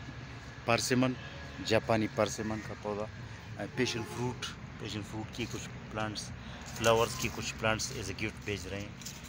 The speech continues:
अ, peppermint, peppermint, Myrtus caminus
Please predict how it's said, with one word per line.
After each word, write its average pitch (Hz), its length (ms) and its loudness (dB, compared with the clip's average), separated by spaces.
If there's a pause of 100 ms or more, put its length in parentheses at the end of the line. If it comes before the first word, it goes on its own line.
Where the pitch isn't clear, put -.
(180)
अ, 101 300 0 (840)
peppermint, 123 600 6 (720)
peppermint, 110 520 0 (640)
Myrtus 110 560 2
caminus 113 520 0